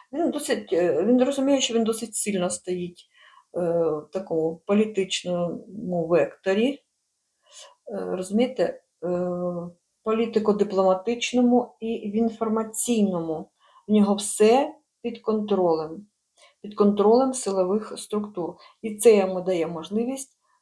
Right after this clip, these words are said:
е, тягнути ситуацію скільки, скільки він її бажає, ось, бажає тягнути. Розумієте?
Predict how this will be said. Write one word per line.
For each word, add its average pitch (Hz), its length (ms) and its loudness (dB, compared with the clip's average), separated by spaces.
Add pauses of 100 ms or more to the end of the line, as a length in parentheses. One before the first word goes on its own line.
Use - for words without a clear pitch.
(380)
е, 185 220 -2
тягнути 220 580 2
ситуацію 175 720 0
скільки, 214 680 -4
скільки 208 540 -4
він 214 260 2
її 202 420 -2
бажає, 196 640 4
ось, - 460 -8 (200)
бажає 208 560 0
тягнути. 190 640 -8 (1800)
Розумієте? 202 720 -4